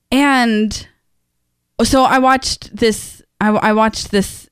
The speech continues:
interview, um, and he explained a little bit more about what the movie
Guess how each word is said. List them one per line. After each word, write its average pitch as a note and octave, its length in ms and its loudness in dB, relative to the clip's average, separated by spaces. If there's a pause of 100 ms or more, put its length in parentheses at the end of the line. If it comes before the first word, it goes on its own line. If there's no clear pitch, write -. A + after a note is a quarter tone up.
(120)
interview, F#3+ 580 0 (440)
um, E3+ 500 0 (2500)
and A#3+ 200 2
he A#3+ 260 0
explained G#3+ 600 -4
a G#3+ 60 -2
little G#3 200 -2
bit G3 140 -2
more F#3+ 380 0
about F3 300 0
what F#3+ 200 -2
the F3+ 80 -2
movie E3+ 480 -2